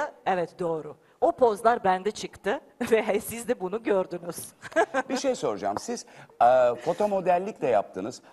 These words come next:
Speaker 2: ama podyum modelliği yani elbise taşıyan
Speaker 1: Tabii,
Speaker 2: model, onu
Speaker 1: yaptım,
Speaker 2: da yaptınız.
Speaker 1: tabii, tabii yaptım. Çok da yaptım. Hem
Speaker 2: Hı.
Speaker 1: Türkiye hem de yurt dışında.
Speaker 2: Boyunuz kaç efendim?
Speaker 1: Yetmiş dört.
Speaker 2: E, az o podyum için.
Speaker 1: Ama, e,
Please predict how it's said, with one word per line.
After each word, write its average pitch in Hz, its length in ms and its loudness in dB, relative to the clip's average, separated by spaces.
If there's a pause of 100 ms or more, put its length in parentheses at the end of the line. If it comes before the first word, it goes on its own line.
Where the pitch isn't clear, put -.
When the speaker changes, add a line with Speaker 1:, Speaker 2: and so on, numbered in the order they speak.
(120)
Speaker 2:
ama 135 300 2
podyum 131 440 -2
modelliği 101 680 -2
yani 117 300 0
elbise 107 460 -4
taşıyan 120 380 -2
Speaker 1:
Tabii, 104 120 0
Speaker 2:
model, 104 160 -4
onu - 260 -10
Speaker 1:
yaptım, 156 140 -2
Speaker 2:
da 104 100 4
yaptınız. 147 320 -2 (100)
Speaker 1:
tabii, 151 140 -10
tabii 143 80 -16
yaptım. 147 300 -12
Çok - 240 -14
da 151 60 -10
yaptım. 143 360 -8
Hem 208 160 -2
Speaker 2:
Hı. 220 40 -6
Speaker 1:
Türkiye 202 320 -6
hem 185 140 -8
de 175 60 -14
yurt 156 160 -14
dışında. 147 360 -4
Speaker 2:
Boyunuz 240 300 -4
kaç 98 180 -8
efendim? 90 320 -12 (440)
Speaker 1:
Yetmiş 370 300 -4
dört. 196 240 0 (400)
Speaker 2:
E, 117 100 -2
az 160 260 2
o 127 220 -2 (220)
podyum 110 340 -6
için. 131 280 -14 (240)
Speaker 1:
Ama, 370 220 2 (140)
e, 226 220 2